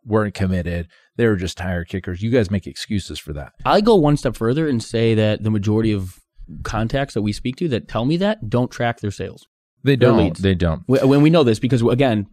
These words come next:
Speaker 2: they now become clients and then we work in their business and this is what we set up and
Speaker 1: Yeah.
Speaker 2: help them create a system around it.
Speaker 1: So a sales system goes well, well beyond just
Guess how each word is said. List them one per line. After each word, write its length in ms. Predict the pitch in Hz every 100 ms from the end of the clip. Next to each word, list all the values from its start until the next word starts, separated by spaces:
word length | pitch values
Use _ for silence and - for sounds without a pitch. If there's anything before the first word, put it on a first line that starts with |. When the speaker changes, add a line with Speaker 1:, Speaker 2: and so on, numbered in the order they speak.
| _
Speaker 2:
they 240 | 110 113 117
now 260 | 113 113
become 340 | 107 110 110 104
clients 520 | - 139 120 113 -
and 100 | 110
then 60 | 104
we 100 | 104
work 220 | 107 104
in 180 | 123 113
their 100 | 107
business 380 | 101 120 107 -
and 100 | 101
this 140 | 101
is 100 | 101
what 140 | 95 80
we 80 | 92
set 240 | - 107
up 100 | 113
and 100 | 92
Speaker 1:
Yeah. 120 | 76
Speaker 2:
help 260 | 131 139 -
them 320 | 104 92 90 -
create 260 | 95 90
a 60 | 92
system 520 | - - 170 - 92
around 320 | 90 87 82
it. 120 | 85 - -
Speaker 1:
So 180 | - 95
a 60 |
sales 340 | 90 156 185 196
system 320 | 135 - 113
goes 240 | 104 98
well, 580 | 98 95 110 123 135 139
well 280 | 110 104 107
beyond 560 | 98 95 90 90 90 87
just 340 | 95 85 _